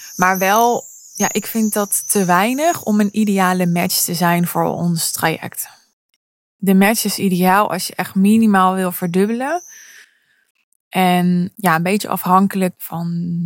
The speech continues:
de fase waar je in zit met je bedrijf. Eigenlijk nog meer dan dat.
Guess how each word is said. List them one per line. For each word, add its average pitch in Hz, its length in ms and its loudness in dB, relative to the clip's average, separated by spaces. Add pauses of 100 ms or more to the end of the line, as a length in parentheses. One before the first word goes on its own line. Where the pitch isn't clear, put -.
(100)
de 175 100 -6
fase 175 360 0
waar 170 180 -2
je 170 80 -6
in 202 160 0
zit 226 220 -4
met 214 200 0
je 220 80 -12
bedrijf. 202 680 -4 (340)
Eigenlijk 208 380 -2
nog - 80 -10
meer 185 240 0
dan 156 220 -4
dat. 135 440 -8